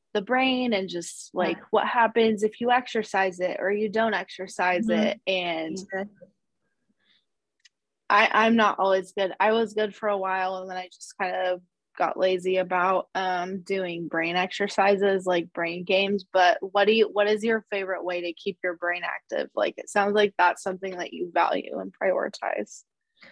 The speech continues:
Speaker 2: I really like reading. Um, I'm currently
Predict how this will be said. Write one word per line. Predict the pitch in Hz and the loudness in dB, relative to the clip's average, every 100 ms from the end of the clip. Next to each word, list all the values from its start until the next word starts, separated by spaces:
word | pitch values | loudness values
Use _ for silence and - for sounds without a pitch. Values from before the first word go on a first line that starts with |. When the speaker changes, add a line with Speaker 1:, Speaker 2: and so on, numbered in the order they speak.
| - - _ _ | -20 -20 _ _
Speaker 2:
I | 220 233 233 233 233 233 226 - - 202 | -2 0 2 2 2 2 2 -2 -12 -4
really | 226 233 247 | 0 2 2
like | 226 220 220 | 2 -2 -4
reading. | 214 214 202 208 254 254 _ _ _ _ _ 214 | -4 -2 -2 -2 -4 -6 _ _ _ _ _ -2
Um, | 208 202 196 190 - | 2 2 0 -6 -6
I'm | 185 208 208 | -2 0 0
currently | 226 214 - 208 208 202 196 208 | 2 0 2 2 2 2 -2 -6